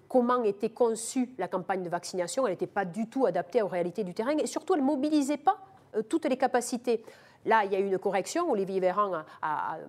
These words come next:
vraiment modifié. Mais je pense que les régions, on doit pouvoir avoir l'investissement hospitalier.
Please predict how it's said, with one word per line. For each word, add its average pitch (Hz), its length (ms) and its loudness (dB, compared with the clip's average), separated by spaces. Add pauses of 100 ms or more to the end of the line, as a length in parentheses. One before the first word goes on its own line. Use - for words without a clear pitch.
(140)
vraiment 196 240 -4
modifié. 190 720 -2 (200)
Mais 180 100 -2
je 175 80 -8
pense 214 260 0
que 175 180 -4 (260)
les 190 140 2
régions, 214 440 0 (240)
on 180 80 -12
doit 202 340 0
pouvoir 220 340 0
avoir 180 300 -2
l'investissement 226 920 -2
hospitalier. 190 760 -8